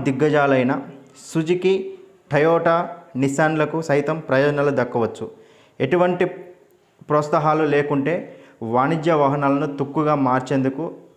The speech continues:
రవాణాదారులు సుముఖత చూపరు. సవీర నోటిఫికేషన్ కోసం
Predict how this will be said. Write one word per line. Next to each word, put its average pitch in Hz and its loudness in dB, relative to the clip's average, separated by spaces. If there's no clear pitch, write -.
రవాణాదారులు 147 2
సుముఖత 143 -2
చూపరు. 110 -4
సవీర 160 0
నోటిఫికేషన్ 151 -2
కోసం 135 0